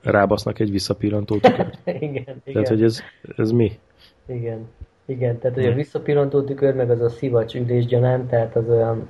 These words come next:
Speaker 2: nem tudom, olyan
Speaker 1: Furcsa.
Speaker 3: Hm.
Speaker 1: De a váz az nekem tényleg tetszik. Mondjuk, eh, itt is az örökséghez hasonlóan,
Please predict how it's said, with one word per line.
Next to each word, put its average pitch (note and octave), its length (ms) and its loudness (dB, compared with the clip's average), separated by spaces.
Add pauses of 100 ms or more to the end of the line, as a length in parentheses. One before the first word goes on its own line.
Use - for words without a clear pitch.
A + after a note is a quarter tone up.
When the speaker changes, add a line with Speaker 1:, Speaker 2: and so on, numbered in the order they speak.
Speaker 2:
nem A2 240 -4
tudom, A2 280 -4
olyan A2+ 340 -6 (500)
Speaker 1:
Furcsa. G#2 380 2 (680)
Speaker 3:
Hm. - 80 0 (340)
Speaker 1:
De B2+ 300 4 (140)
a - 180 -6
váz C#3 240 4
az A2+ 100 0
nekem A2+ 280 -4
tényleg G2 260 -6
tetszik. - 440 -6 (1080)
Mondjuk, B2 220 -4 (460)
eh, B2 140 -8 (880)
itt A2+ 240 -4
is - 400 -10 (840)
az G#2+ 100 -10
örökséghez G#2+ 880 -4 (560)
hasonlóan, A2 680 -2